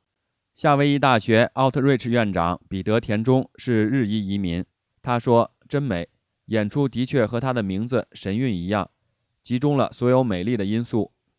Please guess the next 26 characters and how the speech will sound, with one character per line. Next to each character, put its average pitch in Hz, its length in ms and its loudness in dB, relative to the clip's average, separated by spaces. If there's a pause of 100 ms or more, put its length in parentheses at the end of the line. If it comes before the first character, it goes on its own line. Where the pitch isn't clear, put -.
(100)
设 127 280 0
计、 107 260 -2 (160)
色 123 240 -2
彩、 80 320 -8 (180)
背 123 200 -2
景， 82 260 -6 (400)
尤 123 200 0
其 131 200 -2
男 113 240 0
演 120 100 -2
员 95 160 0
们 113 160 -2
的 101 100 0
跳 110 280 0
跃、 107 260 0
翻 143 180 -2
腾 110 300 -4
给 101 160 -4
人 98 140 -2
的 123 80 -2
印 131 180 -2
象 98 220 -4
十 104 180 -8
分 113 160 -2
深 120 180 -4
刻。 110 280 -4